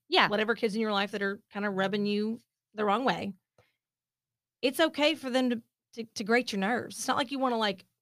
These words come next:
Speaker 2: you know,
Speaker 1: My
Speaker 2: punt 'em.
Speaker 1: kids grate my nerves,
Speaker 2: Right,
Speaker 1: too.
Speaker 2: like,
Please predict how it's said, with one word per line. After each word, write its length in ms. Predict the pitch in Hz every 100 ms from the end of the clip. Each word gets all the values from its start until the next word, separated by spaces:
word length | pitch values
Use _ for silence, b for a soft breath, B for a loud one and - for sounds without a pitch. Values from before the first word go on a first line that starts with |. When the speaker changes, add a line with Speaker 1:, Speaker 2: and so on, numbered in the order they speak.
| _
Speaker 2:
you 140 | 247 220
know, 220 | 185 202 -
Speaker 1:
My 120 | 240 320
Speaker 2:
punt 80 |
'em. 60 | 392
Speaker 1:
kids 180 | 494 370
grate 240 | 359 359
my 160 | 349 440 440 440
nerves, 80 | 339
Speaker 2:
Right, 60 | 349
Speaker 1:
too. 240 | 539 508
Speaker 2:
like, 340 | 359 220 -